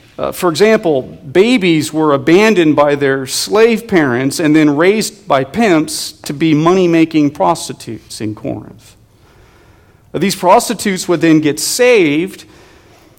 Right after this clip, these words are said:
start coming to church, but still practice their craft Monday through Friday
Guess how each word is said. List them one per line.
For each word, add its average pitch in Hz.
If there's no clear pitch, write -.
start 220
coming 202
to 135
church, 156
but 165
still 208
practice 220
their 156
craft 156
Monday 165
through 156
Friday 147